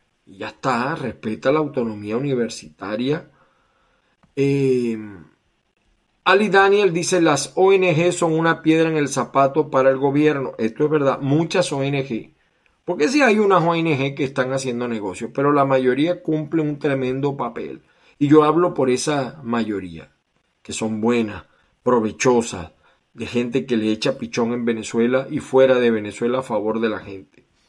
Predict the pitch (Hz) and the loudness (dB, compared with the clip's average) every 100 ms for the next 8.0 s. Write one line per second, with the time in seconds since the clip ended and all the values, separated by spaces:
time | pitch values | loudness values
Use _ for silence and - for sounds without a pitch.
0 | _ _ _ _ _ _ _ _ _ _ | _ _ _ _ _ _ _ _ _ _
1 | 151 156 151 156 165 196 - 170 151 127 | 6 6 8 4 4 2 4 2 2 2
2 | 147 160 151 139 - 143 147 151 156 139 | 2 4 2 2 0 0 0 2 0 0
3 | - 135 123 123 - 151 - 143 131 151 | 0 2 2 0 -2 -2 -2 -2 0 2
4 | 160 151 160 - 123 117 110 - 131 165 | 0 -2 -4 -4 -4 -4 -4 -2 0 0
5 | 143 120 117 127 92 - _ _ _ _ | 0 0 0 -2 -6 -16 _ _ _ _
6 | 113 110 135 135 - 117 107 110 117 117 | -14 -4 -4 -4 -4 -4 0 0 0 -2
7 | 143 139 131 135 131 117 113 117 - | -2 -2 0 -2 0 -2 -4 -6 -8